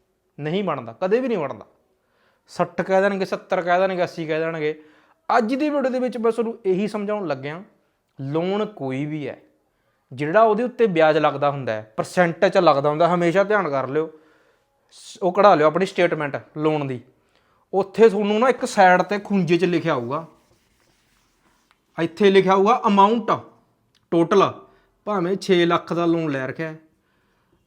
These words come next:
ਇੱਥੇ ਲਿਖਿਆ ਹੋਊਗਾ ਜੀ ਇੰਟਰਸਟ, ਇੱਥੇ ਲਿਖਿਆ ਹੋਊਗਾ ਇੰਟਰਸਟ, ਕਿਤੇ ਤੇ ਸੋਲਾਂ ਲਿਖਿਆ ਹੁੰਦਾ ਹੈ, ਕਿਸੇ ਤੇ ਬਾਰਾਂ ਲਿਖਿਆ ਹੁੰਦਾ ਹੈ, ਕਿਸੇ ਤੇ ਦਸ ਲਿਖਿਆ ਹੁੰਦਾ ਹੈ।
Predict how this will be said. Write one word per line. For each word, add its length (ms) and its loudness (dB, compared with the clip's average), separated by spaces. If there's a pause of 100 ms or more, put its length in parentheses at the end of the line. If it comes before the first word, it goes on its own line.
(140)
ਇੱਥੇ 360 -4
ਲਿਖਿਆ 320 0
ਹੋਊਗਾ 280 4
ਜੀ 320 -2
ਇੰਟਰਸਟ, 840 0 (1600)
ਇੱਥੇ 400 4
ਲਿਖਿਆ 380 2
ਹੋਊਗਾ 260 0
ਇੰਟਰਸਟ, 500 -6
ਕਿਤੇ 300 -4
ਤੇ 180 -6
ਸੋਲਾਂ 380 -4
ਲਿਖਿਆ 220 -2
ਹੁੰਦਾ 240 -4
ਹੈ, 160 -14 (480)
ਕਿਸੇ 240 -8
ਤੇ 180 -2
ਬਾਰਾਂ 440 -2
ਲਿਖਿਆ 240 -8
ਹੁੰਦਾ 220 -8
ਹੈ, 40 -10
ਕਿਸੇ 300 -16
ਤੇ 160 -14
ਦਸ 340 -4
ਲਿਖਿਆ 360 -12
ਹੁੰਦਾ 200 -20
ਹੈ। 60 -20